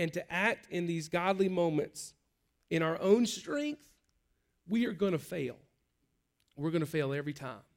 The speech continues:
When faced with these moments and when given the choice based on our own strength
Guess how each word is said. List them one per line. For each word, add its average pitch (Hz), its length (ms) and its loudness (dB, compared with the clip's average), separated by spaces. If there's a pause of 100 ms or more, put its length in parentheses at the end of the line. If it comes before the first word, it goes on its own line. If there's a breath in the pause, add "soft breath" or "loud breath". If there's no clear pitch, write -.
(1120)
When 165 140 0
faced 220 360 2
with 208 80 0
these 196 160 2
moments 208 380 6
and 185 100 0
when 160 80 2
given 190 240 4
the 180 60 0
choice 196 400 2
based 196 280 0
on 165 120 2
our 156 120 -2
own 190 240 2
strength 202 440 0